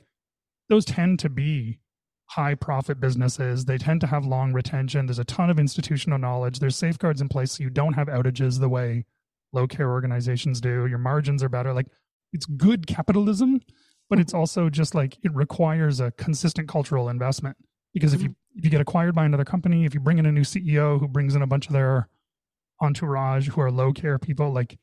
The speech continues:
Speaker 1: it can really collapse. You can't stay in an in-between state very long.
Speaker 2: Right. Yeah. I think that's something that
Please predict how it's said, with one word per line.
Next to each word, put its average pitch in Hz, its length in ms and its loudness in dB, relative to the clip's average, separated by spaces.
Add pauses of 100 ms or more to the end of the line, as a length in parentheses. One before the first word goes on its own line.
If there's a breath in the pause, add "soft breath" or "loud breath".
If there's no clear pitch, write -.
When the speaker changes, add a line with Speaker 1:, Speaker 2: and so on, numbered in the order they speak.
(380)
Speaker 1:
it 180 120 -2
can 165 140 2
really 156 240 2
collapse. 120 480 -4
You 175 60 2
can't 165 360 0
stay 139 280 0
in 135 80 -4
an 127 100 -4
in-between 127 440 -4
state 127 260 -6
very 120 200 -6
long. 113 300 -8 (400)
Speaker 2:
Right. 190 260 0
Yeah. 180 220 0
I - 80 0
think 330 140 2
that's 320 160 0
something 226 300 0
that 175 180 2